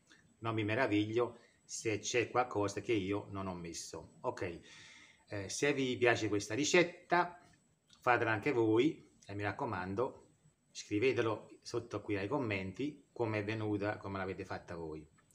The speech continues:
E se vi è piaciuta mi fate molto piacere, mi fa molto piacere che vi iscrivete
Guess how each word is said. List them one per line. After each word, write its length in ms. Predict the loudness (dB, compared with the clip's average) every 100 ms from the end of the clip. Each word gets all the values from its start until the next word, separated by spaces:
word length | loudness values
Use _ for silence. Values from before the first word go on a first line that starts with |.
| _ _
E 80 | -10
se 160 | -4
vi 80 | -2
è 80 | 0
piaciuta 680 | 0 0 -2 -4 -4 -4 -8 -20 -20 -20 _ _ _ _ _ _ _ _ _
mi 140 | -10 -6
fate 320 | -2 -2 -2
molto 360 | -2 -4 -4 -2
piacere, 580 | -2 -2 -4 -4 -6 -6
mi 80 |
fa 120 | -6 -2
molto 280 | -2 -2
piacere 580 | -2 -4 -4 -4 -4 -6
che 240 | -8 -8 -6
vi 80 |
iscrivete 840 | -8 -8 -6 -4 -6 -6 -8 -10